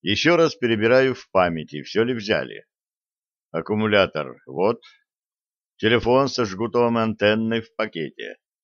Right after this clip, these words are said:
С утра все заряжено до упора, на двое суток хватит с гарантией. Номер на подрыв в наших аппаратах.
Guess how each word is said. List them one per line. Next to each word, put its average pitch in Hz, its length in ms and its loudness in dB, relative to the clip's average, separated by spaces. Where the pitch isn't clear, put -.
С - 100 -12
утра 107 440 6
все 98 360 0
заряжено 92 600 2
до 87 120 -4
упора, 90 600 0
на 95 160 0
двое 104 260 4
суток 120 380 -4
хватит 87 420 -6
с 76 240 -18
гарантией. 87 720 -2
Номер 120 440 4
на 117 120 2
подрыв 120 480 0
в 87 120 -4
наших 90 400 -2
аппаратах. 78 720 -6